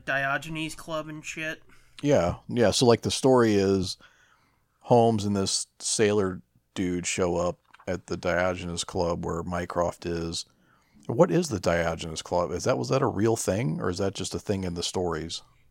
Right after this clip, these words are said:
Speaker 1: He's not a sailor, dude. He's a seaman. <laughs> Yeah.
Speaker 2: Uh-huh.
Speaker 1: Uh, yeah. It's a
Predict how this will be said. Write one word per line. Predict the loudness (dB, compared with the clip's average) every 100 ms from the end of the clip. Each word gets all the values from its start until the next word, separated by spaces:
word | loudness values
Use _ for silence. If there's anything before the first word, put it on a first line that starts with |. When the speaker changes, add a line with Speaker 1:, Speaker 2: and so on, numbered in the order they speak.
| _ -20
Speaker 1:
He's | -12 -10 -10
not | -4 0 2 2 -2
a | -6
sailor, | -6 -6 -4 -4 -4 -6 -8
dude. | -10 -12 -12 -14 -16
He's | -16 -14 -10
a | -8
seaman. | -6 -6 -8 -10 -14 -18 _ _ -12
<laughs> | -10 -10 -14 _ _ _ -20 -20 -8 -2 -2 -2 -6 _ -18 -18 -14 -10
Yeah. | -4 -2 0 0 0 0 2 4 2 -2 -4 -8
Speaker 2:
Uh-huh. | -4 -4 -4 -6 -6 -10 -20 -20 _ _ _ _
Speaker 1:
Uh, | 0 2 2
yeah. | 0 2 2 0 -14 _ -20 -20 -20 -20 _ _ -20 -20 -10
It's | -8 -8 -8 -8 -6
a | -6